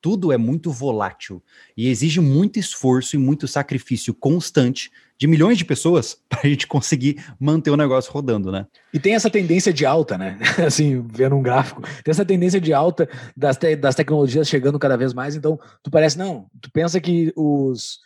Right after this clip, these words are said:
Speaker 2: que o, não, não, não são os Flintstones, o contra-, os Jetsons estão logo ali na frente, né? Tu pensa que eles estão ali logo na frente, porque tu tá indo pra aquele caminho, tudo
Speaker 1: Cara,
Speaker 2: melhora sempre em dez em dez anos.
Speaker 1: Você tá a nove, a nove refeições da
Speaker 2: Hum.
Speaker 1: inanição. Já parou pensar nisso?
Speaker 2: Isso é bizarro, né?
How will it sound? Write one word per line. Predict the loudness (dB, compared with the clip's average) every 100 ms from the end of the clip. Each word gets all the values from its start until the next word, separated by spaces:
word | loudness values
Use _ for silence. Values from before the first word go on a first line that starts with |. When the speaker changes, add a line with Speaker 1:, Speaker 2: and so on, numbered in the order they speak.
| _ _ _
Speaker 2:
que | -2 0
o, | 2 0
não, | -2 -6
não, | -8 -8 -6
não | -6 0
são | 2 4 4 2
os | 0 -6 -8 -6
Flintstones, | 2 2 4 -2 -4
o |
contra-, | -4 -2 0
os | 2 0
Jetsons | 0 -2 -2 -6 -4
estão | -2 0
logo | 2 2
ali | 2
na |
frente, | 0 0 -2
né? | -10
Tu | -12
pensa | -10 -6
que |
eles | -4
estão | 0 0
ali | 2
logo | 2 0
na | -2 -6
frente, | -6
porque | -6
tu | -2
tá | 0 2
indo | 2 0
pra | -2
aquele | -6 -8
caminho, | -8 -8 -14 _ -20 _
tudo | -4 -2
Speaker 1:
Cara, | 0 2
Speaker 2:
melhora | 2 2 0
sempre | -2 -2 -4 -6 -8 -8
em |
dez | -2 -2
em | 0
dez | -2
anos. | 0 -2 -4 -16 _ _ _ _ _ _
Speaker 1:
Você | -2 -2
tá | 0 0
a |
nove, | 2 0 -2 -2 -2 -2
a | -2
nove | 0 2 0 -2
refeições | -4 -4 -6 -6 -6 -4 -2 0
da | 0
Speaker 2:
Hum. | 2
Speaker 1:
inanição. | 2 2 0 -2 -2 -4 -10 _ _ _ _ -2
Já | 0
parou | 0
pensar | 0 -2 0
nisso? | -2 -4
Speaker 2:
Isso | -6
é | -6
bizarro, | -4 0 0 -2
né? | -12 -16